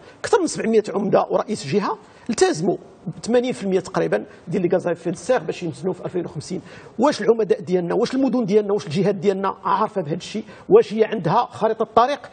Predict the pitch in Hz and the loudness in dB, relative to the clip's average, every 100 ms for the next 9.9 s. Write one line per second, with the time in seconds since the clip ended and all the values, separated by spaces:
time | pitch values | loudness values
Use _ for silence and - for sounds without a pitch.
0 | - - 277 277 220 220 - 220 - - | -20 0 4 4 2 2 2 0 -4 -10
1 | - - 185 165 165 165 185 170 156 - | -14 -6 -4 -2 -2 -4 -4 -4 -6 -10
2 | 180 170 190 - 196 185 190 170 - - | -4 -2 -2 -4 -4 -2 -2 -4 -8 -18
3 | - - 165 165 165 - - - 185 170 | -20 -10 -6 -4 -4 -6 -8 -6 -4 -2
4 | - - 196 - - - 151 - 226 302 | -2 -2 -2 -4 -12 -8 -8 -6 -2 -2
5 | 240 - - - 190 208 233 - 180 - | -2 -12 -20 -8 -4 0 0 2 4 4
6 | 208 196 220 226 294 277 - 247 240 226 | 4 -2 -2 0 2 2 0 -2 0 0
7 | 240 - 240 - 254 233 262 285 - 247 | 0 0 -4 -4 -4 -2 2 2 2 -2
8 | - 240 247 262 214 165 - - - - | -2 -4 -2 0 -2 -6 -14 -20 -20 0
9 | 277 240 - 208 - - 254 240 208 | 2 2 0 -4 -4 0 2 2 -2